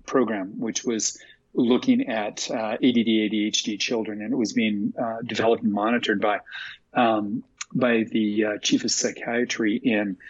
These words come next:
uh, Mass General, uh, Boston Mass General.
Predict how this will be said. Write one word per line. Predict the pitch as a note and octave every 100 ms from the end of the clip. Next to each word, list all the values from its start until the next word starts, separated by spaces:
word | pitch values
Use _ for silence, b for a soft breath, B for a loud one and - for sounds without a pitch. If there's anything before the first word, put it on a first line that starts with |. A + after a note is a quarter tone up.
| B _
uh, | - A2+ G#2+ G#2+
Mass | G#2 G#2 G#2
General, | - A#2+ G#2 - _ _ -
uh, | B2 A2 G#2
Boston | G#2 G#2+ - A2+
Mass | G2+ -
General. | A2+ A2 F#2